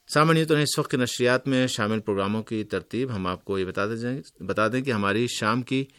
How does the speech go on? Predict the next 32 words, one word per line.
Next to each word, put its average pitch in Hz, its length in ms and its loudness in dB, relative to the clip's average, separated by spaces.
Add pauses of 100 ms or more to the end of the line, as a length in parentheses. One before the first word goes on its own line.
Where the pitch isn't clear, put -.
(360)
دوسری 127 360 4
مجلس 110 360 2
کی 104 180 0
یہ 101 60 2
نشریات 95 480 -2
جو 104 80 -4
ہیں 123 60 -2
وہ 151 140 -2
شارٹ 101 380 -2
ویو 95 100 0
میں 107 160 -2
اکتیس 113 320 -4
میٹر 95 220 -2
بینڈ 92 260 -4
مطابق 101 500 -2 (520)
نو 123 360 2
ہزار 87 240 0 (220)
سات 104 160 2
سو 104 120 -2
دس 95 220 -2
کلو 123 200 0
ہرٹز 139 260 -4
اور 95 120 0
میڈیم 92 340 -4
ویو 110 120 -2
میں 120 140 -2 (120)
سات 87 220 0
سو - 60 -8
پینسٹھ 101 400 -8
کلو 104 180 -4
ہرٹز 113 200 -8
پر 135 120 -2